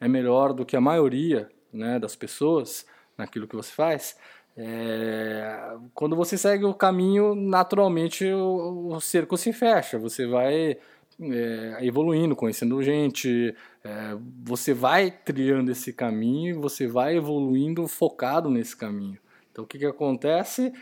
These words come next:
Você acaba, né, aflorando. Isso, isso aflora alguma hora, né? Você acaba, é,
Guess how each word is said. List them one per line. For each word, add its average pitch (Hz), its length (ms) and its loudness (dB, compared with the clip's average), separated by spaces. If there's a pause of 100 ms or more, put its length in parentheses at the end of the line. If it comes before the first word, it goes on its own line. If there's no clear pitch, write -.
(160)
Você 170 200 -4
acaba, 214 720 4 (240)
né, 165 480 2
aflorando. 175 800 4
Isso, 143 380 -6 (180)
isso 120 240 -4
aflora 208 420 4
alguma 120 300 2
hora, 107 380 -2
né? 110 160 -6
Você 107 260 -14
acaba, 117 640 -2 (380)
é, 104 440 -12